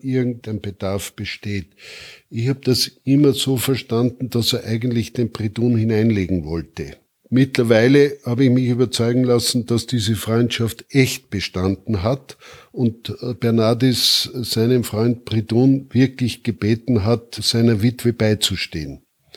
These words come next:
Für Vorarlberg ist er deshalb interessant, dass ja Bredun dann, glaub ich, im Vorstand der Illwerke gewesen ist,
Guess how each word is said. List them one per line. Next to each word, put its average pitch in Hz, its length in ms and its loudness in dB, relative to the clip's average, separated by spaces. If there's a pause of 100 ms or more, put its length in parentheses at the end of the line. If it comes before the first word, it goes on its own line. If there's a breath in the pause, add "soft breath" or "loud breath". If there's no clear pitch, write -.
(580 loud breath)
Für 127 180 0
Vorarlberg 123 640 2
ist 117 140 0
er 123 80 2
deshalb 117 460 0
interessant, 127 600 0
dass 131 180 2
ja 131 120 2
Bredun 120 560 0
dann, 123 400 0
glaub 120 160 -4
ich, 113 100 -4
im 120 140 -2
Vorstand 120 500 -4
der 123 100 -4
Illwerke 120 560 -2
gewesen 117 540 -2
ist, 147 400 0